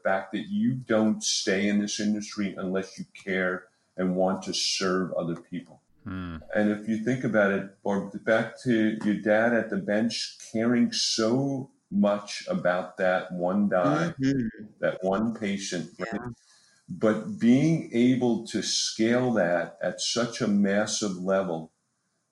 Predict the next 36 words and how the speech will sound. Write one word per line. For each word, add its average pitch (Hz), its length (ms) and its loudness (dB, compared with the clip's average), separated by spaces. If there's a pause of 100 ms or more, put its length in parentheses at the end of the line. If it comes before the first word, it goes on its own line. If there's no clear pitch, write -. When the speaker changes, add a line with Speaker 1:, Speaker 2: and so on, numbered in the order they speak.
(100)
Speaker 1:
that 90 200 2
a 92 160 -4 (280)
typical 127 840 -2 (100)
technician 113 640 -2
over 101 240 0
the 95 140 -6
course 117 400 -2
of 95 180 -4
their 104 300 2
career 110 800 0 (280)
is 107 280 2
going 120 340 4
to - 140 -6
serve 113 680 0
sixty, - 800 -2
eighty, 113 380 2
a - 160 -4 (120)
hundred 131 380 -4 (160)
thousand 104 760 0
people. - 400 -12
Speaker 3:
Wow. - 140 -12 (400)
Speaker 1:
It'd 123 160 2
be 113 180 0
hard 127 600 2 (120)
pressed - 720 -2
to 107 140 2
imagine 104 580 2
an 98 220 -2
industry 107 640 0
where 92 220 -2
you 107 300 2
could 104 220 -2
serve 107 540 0
in 90 80 0
a 87 160 -2
lifetime 87 880 -4